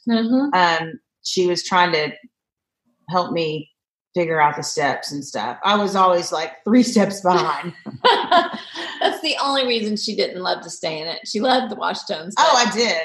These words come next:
Speaker 2: I
Speaker 1: just
Speaker 2: just,
Speaker 1: didn't
Speaker 2: I was,
Speaker 1: <laughs> want to
Speaker 2: it was like
Speaker 1: dance.
Speaker 2: that whole camp thing that you had to do where you had to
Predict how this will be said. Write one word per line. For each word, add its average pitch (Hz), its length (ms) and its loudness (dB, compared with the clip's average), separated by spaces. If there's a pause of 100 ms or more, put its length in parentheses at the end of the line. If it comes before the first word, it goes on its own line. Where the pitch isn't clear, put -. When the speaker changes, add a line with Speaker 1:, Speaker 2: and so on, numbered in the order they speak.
Speaker 2:
I 202 100 -2
Speaker 1:
just 220 300 -2
Speaker 2:
just, - 20 -
Speaker 1:
didn't 220 100 -2
Speaker 2:
I 233 200 4
was, - 280 2
Speaker 1:
<laughs> - 40 -4
want - 160 -2
to - 180 -6
Speaker 2:
it 285 60 2 (100)
was 330 120 -2
like 277 240 2
Speaker 1:
dance. 254 140 4
Speaker 2:
that 226 100 -4
whole 285 240 2 (140)
camp 208 420 -2
thing 262 500 2 (300)
that - 80 -10
you 233 120 4
had 226 120 4
to 226 60 4
do 226 300 2
where 214 80 2
you 208 100 0
had 202 100 -4
to 185 100 -2